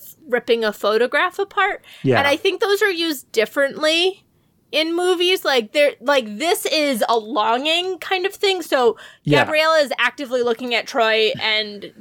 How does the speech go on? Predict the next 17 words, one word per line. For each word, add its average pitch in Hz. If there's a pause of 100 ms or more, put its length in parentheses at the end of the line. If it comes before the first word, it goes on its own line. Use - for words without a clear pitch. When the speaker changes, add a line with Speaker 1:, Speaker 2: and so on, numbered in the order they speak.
(140)
Speaker 1:
there's 233
this 240
element 233
of 214 (200)
admiration, 220
still, 233
like, 214
wanting 220
to 208
see 285
him, 233 (280)
where 262
the 262
photograph 320
tear 214
is 233
a, 226